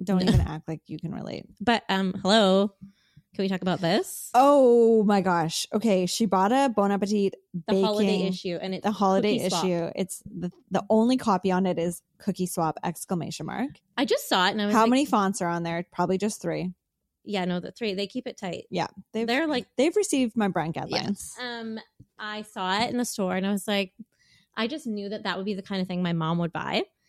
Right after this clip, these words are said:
Speaker 2: And I just wanted to be
Speaker 1: Her.
Speaker 2: her. I wanted to be, like, the
Speaker 1: I
Speaker 2: kind
Speaker 1: would
Speaker 2: of
Speaker 1: say
Speaker 2: mom.
Speaker 1: holidays are when people wanna be like their parents.
Speaker 2: Yes,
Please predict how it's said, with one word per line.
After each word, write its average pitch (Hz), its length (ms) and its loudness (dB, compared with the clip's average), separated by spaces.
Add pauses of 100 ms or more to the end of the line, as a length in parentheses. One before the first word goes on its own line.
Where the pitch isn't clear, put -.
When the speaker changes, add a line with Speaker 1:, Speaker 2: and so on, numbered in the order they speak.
(460)
Speaker 2:
And 214 160 2
I 202 100 2
just 208 300 -4
wanted 185 320 2
to 196 120 -6
be 175 600 -4
Speaker 1:
Her. - 260 -6 (220)
Speaker 2:
her. 349 340 -2 (100)
I 220 120 0
wanted 220 260 2
to 208 140 -12
be, 226 80 0
like, 214 160 -2
the - 80 0
Speaker 1:
I 233 80 6
Speaker 2:
kind 262 60 2
Speaker 1:
would 320 100 4
Speaker 2:
of 196 60 2
Speaker 1:
say 415 80 4
Speaker 2:
mom. 359 80 2
Speaker 1:
holidays 208 440 2
are 202 80 2
when 175 220 -2
people 175 260 -6
wanna 156 180 -6
be 156 140 -6
like - 220 -10
their - 120 -8
parents. - 600 -14
Speaker 2:
Yes, 196 420 -4